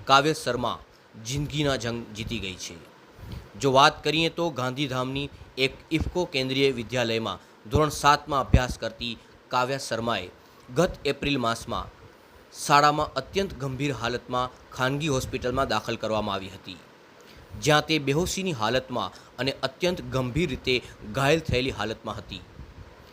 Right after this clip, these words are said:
જ્યાં તેને લકવાગ્રસ્ત હાલતમાં વેન્ટિલેટર પર રાખવામાં આવી હતી.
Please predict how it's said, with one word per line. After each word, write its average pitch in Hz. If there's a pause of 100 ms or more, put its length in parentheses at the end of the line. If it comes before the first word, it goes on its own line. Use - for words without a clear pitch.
(280)
જ્યાં 165
તેને 151 (200)
લકવાગ્રસ્ત 135
હાલતમાં 120
વેન્ટિલેટર 139
પર 117
રાખવામાં 104
આવી 98
હતી. 95